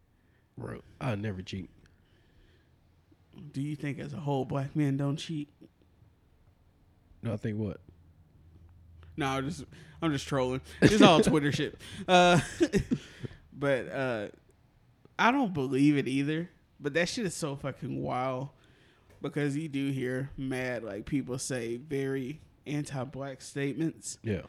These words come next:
Speaker 2: without realizing how just anti-black they are.
Speaker 1: Yeah.
Speaker 2: And then you be like, "Whoa, you really feel that way?" Like, we be trolling, saying
Speaker 1: Mm-hmm.
Speaker 2: shit, and then it's really cats. Like, I remember one time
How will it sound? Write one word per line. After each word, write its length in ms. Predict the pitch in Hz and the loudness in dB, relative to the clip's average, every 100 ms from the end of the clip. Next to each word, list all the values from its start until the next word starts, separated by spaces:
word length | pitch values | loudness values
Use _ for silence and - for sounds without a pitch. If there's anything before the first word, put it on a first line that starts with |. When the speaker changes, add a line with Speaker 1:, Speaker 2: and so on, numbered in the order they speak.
| - _ | -16 _
Speaker 2:
without 380 | 131 131 117 110 | 0 2 0 0
realizing 760 | 127 131 131 131 131 135 127 | 0 2 0 0 -2 -2 -2
how 400 | 139 131 117 113 98 | -2 0 0 -2 -6
just 400 | 139 120 113 - | -8 -6 -6 -8
anti-black 680 | - 107 117 101 101 95 - | -10 -10 -8 -10 -10 -12 -12
they 140 | - 101 | -14 -14
are. 240 | 90 135 - - | -12 -14 -16 -10
Speaker 1:
Yeah. 140 | 98 - - _ _ - _ _ _ | -8 -8 -18 _ _ -20 _ _ _
Speaker 2:
And 120 | 127 147 | -8 0
then 80 | |
you 200 | 190 160 | 2 4
be 80 | 156 | 2
like, 120 | 117 | 0
"Whoa, 320 | 117 165 170 139 | 2 4 4 2
you 140 | 170 | -2
really 240 | 151 135 - | -2 -2 0
feel 260 | 175 165 | 2 2
that 140 | 143 113 | 0 -8
way?" 200 | 143 151 - | -10 -12 -10
Like, 240 | 151 135 139 | -4 -2 6
we 140 | 220 | 6
be 160 | 233 139 | 6 0
trolling, 640 | - 165 170 143 135 151 165 | 4 8 8 6 0 -2 -2
saying 240 | 147 139 | 2 2
Speaker 1:
Mm-hmm. 80 | 139 | 2
Speaker 2:
shit, 420 | 139 147 127 - | 0 0 -2 -2
and 160 | - 131 | -4 0
then 440 | 143 139 135 104 - | 2 4 2 -2 -8
it's 260 | - 147 170 | -4 -4 -2
really 380 | 143 147 147 143 | 0 0 0 -4
cats. 400 | 160 104 - 135 | -4 -6 -8 -12
Like, 120 | - - - - - - | -14 -20 -20 -20 -20 -6
I 180 | 123 127 | 0 2
remember 240 | 151 120 | 2 2
one 280 | 127 139 143 | 2 2 2
time 800 | 147 127 120 117 156 185 170 | 0 -2 -2 -4 -8 -12 -14